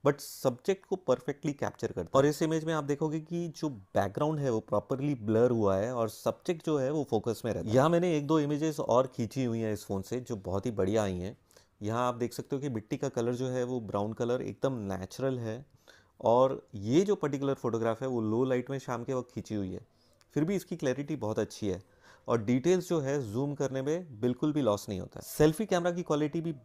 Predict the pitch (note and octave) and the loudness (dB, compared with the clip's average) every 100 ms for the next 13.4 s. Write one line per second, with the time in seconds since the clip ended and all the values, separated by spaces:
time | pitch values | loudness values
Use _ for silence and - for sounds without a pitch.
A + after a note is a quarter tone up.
0 | _ G2+ C3 A#2 A2 A2+ A#2+ A#2+ A2+ A2+ | _ -4 -4 0 2 4 2 0 -2 0
1 | G#2+ G#2+ A2+ A2+ A2 A2 G#2 B2+ C3 A2+ | 0 0 -2 -2 -2 -2 -2 0 0 0
2 | A#2+ A2+ G#2+ C3 F3 E3+ C3+ C#3 B2 - | 0 0 0 4 4 4 2 0 0 0
3 | B2+ A2 G#2 F#2 G#2 F#2 F2+ A2+ - - | -2 0 0 -2 -2 -4 -6 -10 -12 -18
4 | _ _ _ _ _ - - C3+ D3+ G3+ | _ _ _ _ _ -6 0 0 0 -4
5 | G3+ - D#3 D3 C3+ C#3 B2+ B2+ - C#3 | -4 -2 -2 0 -2 0 0 -2 -4 -6
6 | - A2 B2+ B2 A2 A2+ A2+ A2+ A#2 A2+ | -4 -4 -4 -4 -4 -4 -4 -6 -4 -2
7 | G#2+ A2+ A2 - A#2 G2+ G2+ A2+ - A#2 | -2 -2 -4 -6 -6 -4 -4 -4 -6 -4
8 | G#2 G#2 - G#2+ - A#2 A#2 A#2+ - B2 | -4 -4 -2 -4 -2 -2 -2 -6 -4 -2
9 | C#3+ - A2+ B2 B2 B2 - A#2 A2+ B2+ | -2 -4 -4 -4 -2 -4 -2 -4 -4 -6
10 | G#2 G2+ - A2+ F#2+ - - A2 B2+ C3+ | -4 -6 -2 -2 0 -4 -8 8 8 10
11 | G3+ G3 F3+ E3 E3+ F3 E3+ D#3 G2+ G#2+ | 6 6 4 4 2 0 -4 -4 -4 -4
12 | B2+ - D3 A2+ A#2+ B2+ A2+ G#2+ G2+ - | -4 -4 -2 0 0 0 -2 -2 -6 -8
13 | G#2 B2+ B2 | -6 -6 -6